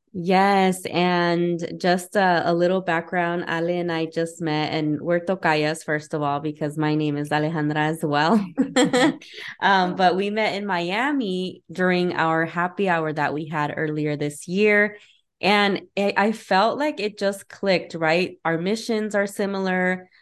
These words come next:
um, our journeys are similar, and just, like,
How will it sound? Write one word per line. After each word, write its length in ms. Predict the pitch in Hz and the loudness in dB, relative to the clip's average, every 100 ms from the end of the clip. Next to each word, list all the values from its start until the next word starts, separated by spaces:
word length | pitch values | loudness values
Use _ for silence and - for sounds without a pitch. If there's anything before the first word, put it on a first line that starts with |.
| - - | -20 -6
um, 600 | 165 165 156 151 151 151 | 0 2 2 2 2 0
our 760 | - 160 160 156 151 151 151 151 _ _ _ - | -2 0 0 0 0 2 0 -4 _ _ _ -12
journeys 540 | 160 190 208 226 214 196 | -2 2 2 2 0 0
are 160 | 175 | 0
similar, 580 | 180 190 180 180 175 175 | -2 -2 -2 0 0 0
and 260 | 170 165 165 | 0 -2 -4
just, 320 | 175 180 - | -4 -4 -2
like, 260 | 196 180 | -2 -2